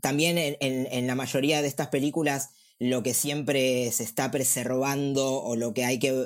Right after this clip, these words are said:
valorar es la naturaleza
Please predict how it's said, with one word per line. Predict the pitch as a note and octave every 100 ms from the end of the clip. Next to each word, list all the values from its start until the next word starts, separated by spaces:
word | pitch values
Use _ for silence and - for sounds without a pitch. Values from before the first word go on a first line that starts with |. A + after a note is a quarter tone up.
| A#2
valorar | A#2 A#2 B2 C#3 C#3+ D#3+ -
es | B2+ B2 A2+
la | B2
naturaleza | A#2+ A2+ A2+ A#2+ C3 B2 C#3+ C3+ -